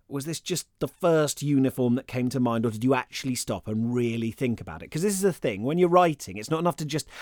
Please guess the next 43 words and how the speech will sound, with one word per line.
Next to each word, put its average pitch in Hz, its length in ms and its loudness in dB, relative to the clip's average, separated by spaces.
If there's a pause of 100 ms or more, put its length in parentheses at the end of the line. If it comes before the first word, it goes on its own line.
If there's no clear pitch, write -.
(140)
hammer 160 460 6
down 143 340 4
whatever 143 460 4
the 139 100 2
first 143 580 2
item 135 360 2
is 120 100 0
that 131 140 -8
comes 127 300 -2
to 135 100 -2
mind. 139 260 2
You're 139 60 4
not - 200 2 (200)
a - 40 0
stenographer 156 880 4
of 131 140 6
the 143 80 6
muse. 135 320 4
Don't 139 160 2
believe 151 200 4
any 147 140 4
of 135 100 2
that 139 300 2
self-mythologizing, 131 1300 0
divinely 127 560 2
inspired 120 640 -2
bollocks. 123 400 2 (560)
If 139 80 -4
you 170 60 2
just 226 220 2
sit - 280 2
there 117 400 0
and 127 180 2
flow, 123 400 0
you're 113 220 0
going 123 180 -2
to - 80 -8
be 131 120 -2
largely 147 500 4
reproducing 117 640 -2
cliches 160 480 0
drawn 117 240 0
from 117 200 -2